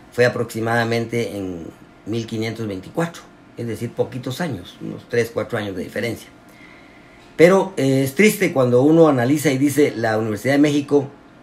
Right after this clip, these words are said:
se funda en una época y la Universidad de San Carlos de Guatemala se funda cerca de ciento veintitrés o ciento veinticinco años después.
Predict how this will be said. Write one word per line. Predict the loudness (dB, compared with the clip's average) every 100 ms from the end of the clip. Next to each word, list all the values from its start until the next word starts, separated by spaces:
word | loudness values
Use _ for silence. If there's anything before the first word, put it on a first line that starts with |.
| -20 -20 -20
se | -8 -8
funda | 2 6 6 4
en | 4
una | 4 4
época | 2 2 -2 -2 -6 -10 -20 -20 -20 -20 -20 -20 -20 -8
y | -2
la | 0 2 -2 -6 -18 -20 -20 -20 -20 -20 -10
Universidad | -6 -6 -2 0
de | 0
San | -2
Carlos | -2 -2
de | -2
Guatemala | -2 -2 -2 -2
se | -2 -4
funda | -2 0 0
cerca | 0 -2 0
de | -4
ciento | -2 -6 -2 -4
veintitrés | -4 -8 -6 -2 -2 -4
o |
ciento | -6 -6 -4
veinticinco | -6 -6 -8 -6 -4
años | -6 -6
después. | -12 -10 -10 -10